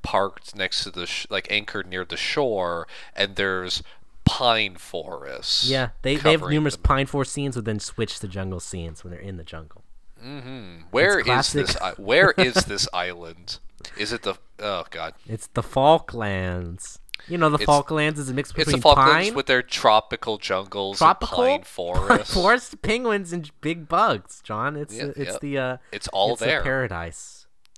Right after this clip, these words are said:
Speaker 1: It's a land of many contrasts.
Speaker 2: Mm. Um, <laughs> so,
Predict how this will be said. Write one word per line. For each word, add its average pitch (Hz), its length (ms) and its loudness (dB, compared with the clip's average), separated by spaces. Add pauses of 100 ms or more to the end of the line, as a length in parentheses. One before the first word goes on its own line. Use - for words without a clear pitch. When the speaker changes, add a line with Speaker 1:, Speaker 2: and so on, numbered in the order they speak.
(300)
Speaker 1:
It's - 140 -8
a 120 60 0
land 107 300 0
of 104 100 -8
many 98 180 -6
contrasts. 85 840 -10 (840)
Speaker 2:
Mm. 90 360 -14 (720)
Um, 113 320 -6 (200)
<laughs> - 200 -20
so, 120 460 -8